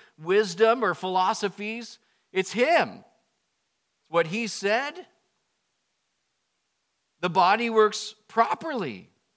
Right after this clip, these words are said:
All the members respond and act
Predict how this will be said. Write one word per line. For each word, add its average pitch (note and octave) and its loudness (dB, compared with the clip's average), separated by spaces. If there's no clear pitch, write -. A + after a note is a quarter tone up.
All F3 0
the G3 -2
members G3+ 0
respond G#3+ 0
and D#3+ -2
act A3+ -4